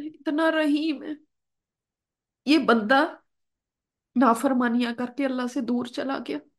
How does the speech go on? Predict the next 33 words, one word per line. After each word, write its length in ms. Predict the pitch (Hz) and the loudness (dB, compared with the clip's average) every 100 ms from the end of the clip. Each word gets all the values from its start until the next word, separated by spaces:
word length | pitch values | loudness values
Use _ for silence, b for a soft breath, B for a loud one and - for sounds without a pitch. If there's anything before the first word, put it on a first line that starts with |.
| _ _ _ _ b b - | _ _ _ _ b b -8
लेकिन 260 | 269 302 | -2 0
अल्लाह 240 | 285 285 403 | 4 4 6
ताला 260 | 381 359 | 6 4
पुकार 460 | 320 285 233 139 139 | 2 0 0 2 0
रहा 100 | 135 | -4
है 160 | - _ _ _ _ _ _ _ _ _ _ _ _ _ 294 | -10 _ _ _ _ _ _ _ _ _ _ _ _ _ -12
कि 80 | 294 | -6
तुम 260 | 330 381 | -4 -2
आ 120 | - 220 | 0 2
जाओ 220 | 277 262 | 2 2
मेरे 220 | 269 277 | 0 2
दरवाजे 460 | 226 202 214 220 233 | 0 4 4 4 -2
खुले 300 | 262 226 - | -6 -8 -10
में। 140 | 294 - _ _ _ _ _ _ _ _ _ _ - | -14 -16 _ _ _ _ _ _ _ _ _ _ -4
मैंने 260 | 294 330 311 | 0 0 2
दरवाजा 440 | 254 240 247 285 | 0 2 2 2
बंद 320 | 294 214 330 | 0 -4 -4
नहीं 180 | 415 440 | -6 -4
किया, 280 | 294 269 240 _ _ _ _ _ _ _ _ _ _ _ _ _ _ _ _ - | -4 -6 -10 _ _ _ _ _ _ _ _ _ _ _ _ _ _ _ _ -2
तुम 180 | 339 370 | -2 2
मेरा 220 | 370 339 339 | 4 4 4
दो-, 260 | 233 196 | 2 -2
दर 240 | 196 269 277 | 2 2 2
छोड़ 280 | - 277 - | -2 -2 -2
के 120 | 277 | -4
चले 300 | - 226 330 | -4 -2 -2
गए, 260 | 214 202 190 - | -2 -6 -10 -6
मैंने 400 | 208 233 233 254 | -2 0 2 0
अपना 280 | 254 247 | -2 -6
दरवाजा 460 | 214 233 233 226 240 | -2 -2 -2 -2 -4
नहीं 180 | 247 220 | -8 -6
बंद 240 | - 247 | -8 -8
किया, 180 | - | -20